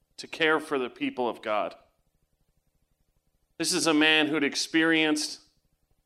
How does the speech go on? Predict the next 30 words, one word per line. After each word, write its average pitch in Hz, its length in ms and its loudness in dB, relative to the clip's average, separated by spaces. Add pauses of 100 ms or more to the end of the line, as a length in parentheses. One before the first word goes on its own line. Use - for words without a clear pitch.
(360)
the 135 80 -2
grace 151 420 0
of 135 160 -2
God 127 440 2 (440)
personally. 120 640 -4 (1800)
And 127 100 -2
now 143 220 4
he's 131 120 2
sharing 143 360 2
it 127 80 -4
with - 180 -18
others. 107 500 -2 (2750)
He 196 160 4
had 180 140 6
seen 220 340 4
our 185 160 4
risen 170 480 4
Lord 185 340 4
in 156 120 0
the 135 80 2
flesh, 170 640 0 (1400)
and 147 100 -2
he 151 80 4
was 143 220 2
there 170 240 6
when 151 160 4
Christ 151 420 0
ascended 151 540 4
into - 720 -16
heaven. 120 400 -2